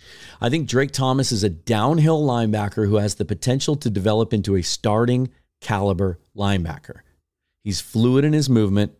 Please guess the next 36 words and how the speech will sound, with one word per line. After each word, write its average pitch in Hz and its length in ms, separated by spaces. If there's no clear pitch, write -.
has 104 260
really 113 320
good 131 160
mental 113 360
processing, 98 680
and 104 120
you 95 60
can 98 160
tell 139 360
he 92 140
really 117 400
understands 120 540
how 104 140
to 98 60
read 110 400
through 139 220
the 120 100
offensive 104 540
lineman, 117 440
which 107 180
allows 101 400
him 113 120
to 110 100
defend 101 440
the 101 60
run 95 460
really 95 340
well." 87 340
And 107 100
again, 101 200
that's 92 220
Sanjit 95 300
T. 113 240
And 104 160
he 165 240
did 120 600